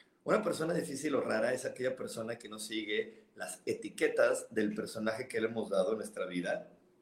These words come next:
Y número dos, una persona difícil o rara es aquella persona a la cual nosotros la hemos juzgado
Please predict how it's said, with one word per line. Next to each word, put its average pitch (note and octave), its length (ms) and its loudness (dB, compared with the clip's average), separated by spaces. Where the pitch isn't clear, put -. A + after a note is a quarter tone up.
Y - 80 -4
número D3 280 6
dos, - 400 2
una C#3 120 2
persona B2+ 640 4
difícil B2+ 840 2
o D3 100 8
rara A#2 500 6
es - 160 -6
aquella D#3 400 -2
persona A#2 640 -6
a A2 120 -2
la G2+ 240 -2
cual B2+ 440 0
nosotros C3 840 -2
la A2 220 2
hemos A2+ 260 -2
juzgado G2 880 2